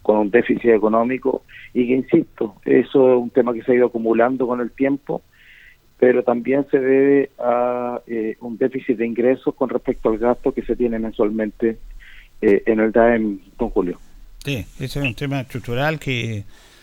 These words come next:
Speaker 2: que se tiene que hablar y parece que la solución va por el camino de, de la, del tema de transformar,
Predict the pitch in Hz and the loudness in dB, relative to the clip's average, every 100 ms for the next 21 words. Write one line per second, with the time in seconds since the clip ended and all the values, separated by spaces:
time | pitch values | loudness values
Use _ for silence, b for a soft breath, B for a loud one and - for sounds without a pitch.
0 | b b 117 120 151 147 131 127 165 202 | b b -4 -2 -2 -2 -2 0 2 2
1 | 180 151 127 117 123 139 - 127 123 117 | 2 0 -2 -2 -2 0 0 0 -2 -2
2 | 107 107 101 110 98 151 139 143 135 117 | -4 -6 -8 -8 -6 -4 -2 -2 -2 -6
3 | 104 113 135 147 131 113 101 101 - - | -6 -4 -2 -2 -4 -6 -8 -10 -14 -12
4 | 107 110 101 98 104 - - b b b | -8 -6 -6 -8 -12 -16 -20 b b b
5 | b 110 95 135 135 123 113 98 104 - | b -10 -6 -6 -4 -4 -6 -8 -12 -20
6 | - 117 101 - 131 180 214 214 | -12 -8 -2 0 0 2 0 -2